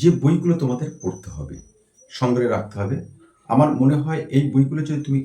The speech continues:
তোমার সংগ্রহে রেখে দাও খুব বেশি সমস্যা হবে না। আর এর বেশি কোনো সমস্যা হলে আমি তো তোমার পাশেই আছি। সেখানে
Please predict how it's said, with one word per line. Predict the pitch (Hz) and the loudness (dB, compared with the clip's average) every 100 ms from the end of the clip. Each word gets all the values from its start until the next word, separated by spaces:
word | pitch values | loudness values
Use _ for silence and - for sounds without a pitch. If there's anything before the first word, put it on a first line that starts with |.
| 135 | -4
তোমার | 120 - | -10 -8
সংগ্রহে | 110 110 113 95 | -6 -6 -6 -8
রেখে | 107 | -8
দাও | 120 170 - _ _ _ _ | -8 -8 -14 _ _ _ _
খুব | 147 127 127 | -2 0 -2
বেশি | 123 143 98 | -2 -6 -6
সমস্যা | 95 - 92 | -6 -8 -8
হবে | 80 71 | -6 -6
না। | 69 - _ _ - | -10 -16 _ _ -4
আর | 101 107 | -4 -2
এর | 151 147 127 | -4 -4 -6
বেশি | 127 - | -6 -4
কোনো | 175 170 - | 0 0 -2
সমস্যা | 123 107 110 | -8 -8 -8
হলে | 110 151 190 - _ _ _ 104 | -6 -6 -6 -16 _ _ _ -6
আমি | 113 | -4
তো | - | -6
তোমার | 110 101 | -8 -8
পাশেই | 95 - 98 - _ - | -8 -10 -12 -14 _ -14
আছি। | - - - _ _ _ _ _ _ _ - | -14 -14 -20 _ _ _ _ _ _ _ -8
সেখানে | - 135 | -4 2